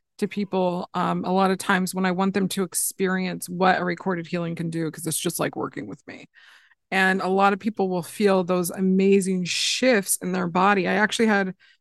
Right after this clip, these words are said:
one healing that's available online, um, that people would listen to, and they would literally write. I think I had, like, seventy thousand people listen to this and tell me that their depression just magically disappeared.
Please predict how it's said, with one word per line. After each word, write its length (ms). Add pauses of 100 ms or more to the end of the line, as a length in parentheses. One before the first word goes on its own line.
(100)
one 260
healing 540
that's 160
available 400
online, 800
um, 480 (540)
that 160
people 280
would 220
listen 320
to, 440
and 160
they 80
would 300
literally 480
write. 360
I 120
think 200
I 40
had, 140
like, 120
seventy 340
thousand 340
people 280
listen 280
to 120
this 220
and 100
tell 200
me 100
that 240
their 140
depression 520
just 220 (100)
magically 440
disappeared. 600